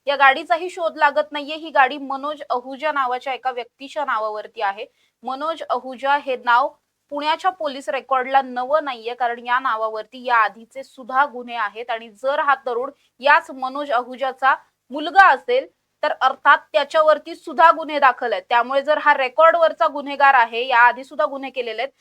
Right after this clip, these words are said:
तर मग त्याला शोधायला इतका वेळ कसा काय लागतोय, त्याची, त्याचं वाहन शोधायला इतका वेळ कसा लागतोय, हा सगळ्यात मोठा प्रश्न आहे.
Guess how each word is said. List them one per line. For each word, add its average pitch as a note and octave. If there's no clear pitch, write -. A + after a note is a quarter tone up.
तर E4+
मग G4
त्याला F4
शोधायला D4+
इतका D4
वेळ C#4
कसा D4+
काय D#4
लागतोय, C4
त्याची, C4+
त्याचं C4
वाहन C#4
शोधायला D#4+
इतका D4+
वेळ C#4+
कसा C#4
लागतोय, B3
हा C#4
सगळ्यात D4
मोठा D4+
प्रश्न C4
आहे. B3+